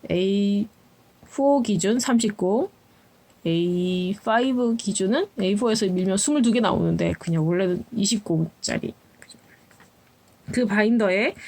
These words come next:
끼울 수 있는 작업에다가 뚫으시면 되고 세 개짜리, 여섯 개짜리 뭐 등등 다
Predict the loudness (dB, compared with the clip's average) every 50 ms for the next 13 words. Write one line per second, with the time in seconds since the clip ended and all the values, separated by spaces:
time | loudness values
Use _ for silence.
0 | -20 -20 -20 _ _ -4 -2 0 0 0 0 0 0 0 0 0 0 0 -2 -2
1 | -4 -4 -4 -4 -4 -2 -2 -2 -2 -2 -2 -2 -4 -2 -2 -2 -2 -2 0 0
2 | 0 0 0 0 0 0 -2 -2 -6 -12 -20 -20 -20 -20 -20 -20 -20 _ _ -4
3 | -2 0 0 0 0 0 0 0 2 2 2 0 0 -2 -4 -4 -4 -2 0 0
4 | 0 0 0 -2 -2 0 0 0 0 0 0 0 0 0 0 -2 -2 0 2 2
5 | 4 4 2 0 0 -4 _ _ _ _ -10 -6 -4 -2 -2 -2